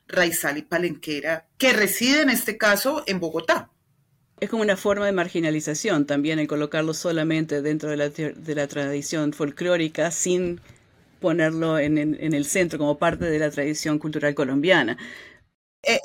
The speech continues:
Speaker 1: la, la parte de folclorizar a la comunidad negra afrocolombiana raizal y palenquera, y lo digo así porque, pues, somos grupos diversos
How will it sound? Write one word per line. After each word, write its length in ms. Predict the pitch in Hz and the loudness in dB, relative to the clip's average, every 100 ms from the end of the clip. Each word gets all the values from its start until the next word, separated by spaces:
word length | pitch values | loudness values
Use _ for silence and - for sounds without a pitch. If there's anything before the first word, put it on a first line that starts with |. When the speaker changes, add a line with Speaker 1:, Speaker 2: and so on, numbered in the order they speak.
| 226 | 2
Speaker 1:
la, 200 | 190 - | 2 4
la 200 | 226 220 | 0 4
parte 360 | 226 - 240 | 2 2 4
de 140 | 254 277 | 6 4
folclorizar 1080 | 277 285 - 262 220 185 180 - 240 240 | 6 4 4 4 4 2 0 4 6 6
a 60 | 247 | 6
la 160 | 247 247 | 2 0
comunidad 500 | 214 196 180 170 175 | 0 2 0 2 2
negra 560 | 202 220 202 214 220 | 2 0 4 4 4
afrocolombiana 680 | 214 220 220 190 180 175 165 | 4 2 0 -2 -2 2 0
raizal 360 | 170 220 - 175 | 2 0 2 0
y 40 | |
palenquera, 600 | 175 208 214 190 185 180 | 2 0 0 -2 -2 0
y 40 | 214 | 2
lo 160 | 226 | 4
digo 260 | 185 175 190 | 4 4 4
así 240 | 196 233 | 4 2
porque, 320 | 226 214 - | -2 -6 -4
pues, 260 | 220 196 180 | -4 -2 -2
somos 360 | 180 180 180 - | 0 -2 -4 -4
grupos 460 | 220 240 233 208 | 0 0 -2 -4
diversos 640 | 196 202 175 - 180 180 | 0 2 2 0 -4 -4